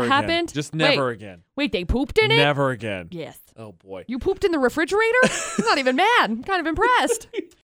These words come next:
Speaker 1: Cash Valley Recovery, Florida Not with A J and McCall on V F X. Second, penultimate little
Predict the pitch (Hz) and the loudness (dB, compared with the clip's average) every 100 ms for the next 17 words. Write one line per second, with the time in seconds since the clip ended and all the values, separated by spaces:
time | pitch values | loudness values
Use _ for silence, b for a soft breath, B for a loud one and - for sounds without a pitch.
0 | _ _ _ _ _ 226 233 - 240 226 | _ _ _ _ _ 4 4 4 4 4
1 | 196 226 226 196 - 233 233 208 208 208 | 4 4 4 0 2 2 2 2 2 0
2 | 196 185 190 160 180 170 175 180 160 165 | 0 0 0 0 -2 -2 0 0 2 0
3 | 175 165 135 127 185 202 - - 180 175 | 2 0 -4 -4 -4 -4 -2 0 2 0
4 | - - 202 196 - - - - - - | -4 -4 0 0 -2 -12 -10 -10 -12 -14
5 | - _ _ - - 254 269 208 160 - | -20 _ _ -8 0 2 2 -2 -4 -10
6 | - - 233 233 220 180 151 107 - - | -8 -4 0 0 -2 -2 -4 -4 -12 -18
7 | _ _ _ _ _ - 127 113 104 | _ _ _ _ _ -10 -6 -6 -8